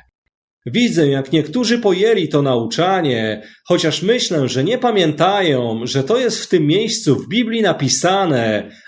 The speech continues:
ale pojęli i to robią,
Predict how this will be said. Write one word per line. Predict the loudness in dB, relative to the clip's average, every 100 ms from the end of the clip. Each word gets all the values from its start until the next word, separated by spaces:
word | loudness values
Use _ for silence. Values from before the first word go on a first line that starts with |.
| -2
ale | 2 2
pojęli | 2 2 4 2 2 0 -2 -4 -10 -6
i | -4 0
to | 2
robią, | 4 4 2 2 0 0 -4 -6